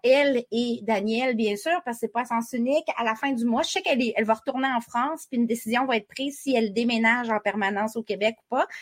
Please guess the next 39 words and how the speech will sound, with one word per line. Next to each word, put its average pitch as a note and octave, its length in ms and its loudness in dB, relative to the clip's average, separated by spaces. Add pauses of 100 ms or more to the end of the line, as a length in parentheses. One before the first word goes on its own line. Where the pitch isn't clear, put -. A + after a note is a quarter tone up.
(200)
Elle A3+ 80 4
a G#3 60 6
pas - 120 -2
de - 80 -6
promoteur, C4 760 0 (300)
mais B3 340 4
elle A3+ 120 4
est A#3 80 4
déjà A#3+ 280 2
classée D4 420 2
top B3+ 200 0
dix, A3 540 -4 (120)
euh, G#3 220 2
BoxRec, A3 840 0
euh, G#3+ 300 0 (140)
dans G#3+ 180 -2
sa A3+ 160 -4
catégorie, A3 720 -4 (500)
euh, G#3 180 4
juste C#4 360 2
à A3 80 6
vingt-trois A3+ 720 2
ans. C#4+ 180 0 (420)
Imagine B3+ 460 4
ce - 80 -8
que C4 60 0
tu A3+ 160 -4
peux A3 160 2
faire B3+ 420 2
avec G#3 240 -2
un A3 140 2
diamant A3 580 2 (220)
si - 180 -18
t'as A#3+ 120 2
des G#3+ 220 4
outils G#3+ 260 -6
pour A#3+ 120 -2
le G#3 80 -2
polir. G3+ 460 -2